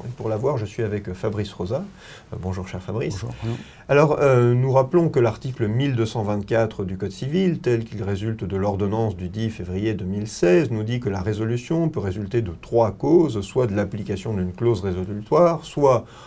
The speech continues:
Speaker 1: en cas d'inexécution suffisamment grave d'une notification du créancier au débiteur ou d'une décision de justice. Mais ça, ce sont les causes de la résolution. Nous voyons maintenant, euh, ses effets. Est-ce que la résolution entraîne systématiquement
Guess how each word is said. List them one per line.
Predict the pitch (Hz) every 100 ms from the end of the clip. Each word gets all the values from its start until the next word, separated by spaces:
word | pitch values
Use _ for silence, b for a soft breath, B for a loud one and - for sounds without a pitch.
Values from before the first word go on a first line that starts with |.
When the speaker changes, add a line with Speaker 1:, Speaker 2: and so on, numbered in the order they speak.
| B
Speaker 1:
en | 104
cas | 98 147 139
d'inexécution | 120 113 104 101 107 104 117
suffisamment | - 98 104 101 98
grave | 98 117 98
d'une | 92 95
notification | 139 156 127 120 101 104 - 113
du | 90
créancier | - 120 101 -
au | 104
débiteur | 90 90 92 151 175 175 B B -
ou | 190 190
d'une | 147 123 113
décision | 113 - 127 185
de | 117
justice. | 101 95 - - - - B B B B
Mais | 135 143 -
ça, | - 147
ce | 127 95
sont | 101 85
les | 82 - - -
causes | 170 226 180 104
de | 107
la | 101
résolution. | 95 95 101 117 214
Nous | 208
voyons | 135 127
maintenant, | 127 127 170 175 175 175 B B
euh, | 107 98 95 95
ses | - 143 123
effets. | 120 - 98 B B -
Est-ce | 113
que | -
la | 160 104
résolution | 95 151 135 127 117 110 170 202 226 -
entraîne | 117 110 135 131 104
systématiquement | 95 127 - 117 110 110 107 113 143 185